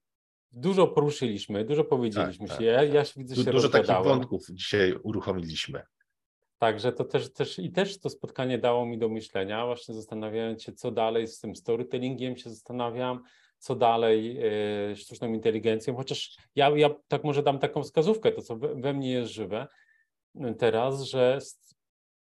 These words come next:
Speaker 1: na początku miałem obawę, teraz się uczę, testuję, ale też chcę jak najszybciej rozpoznać granice, kiedy jestem ja, kiedy jestem
Speaker 2: Mhm.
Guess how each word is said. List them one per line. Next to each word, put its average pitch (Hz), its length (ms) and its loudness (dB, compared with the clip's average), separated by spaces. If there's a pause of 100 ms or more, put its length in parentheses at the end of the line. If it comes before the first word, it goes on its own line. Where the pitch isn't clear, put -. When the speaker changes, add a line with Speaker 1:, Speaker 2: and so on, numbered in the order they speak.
(1120)
Speaker 1:
na 147 100 0
początku 151 340 4
miałem 139 220 4
obawę, 127 580 4
teraz 143 300 -2
się - 280 -6
uczę, 131 840 0
testuję, 139 960 -2 (120)
ale 123 300 -2
też 147 280 0
chcę 143 680 -2 (160)
jak 131 200 -2
najszybciej 139 420 -4
rozpoznać 131 460 -4
granice, 127 500 0
kiedy 117 360 -4
jestem 117 520 -4
ja, 147 320 -4 (260)
kiedy 117 340 -4
jestem 117 300 -6
Speaker 2:
Mhm. 113 40 -6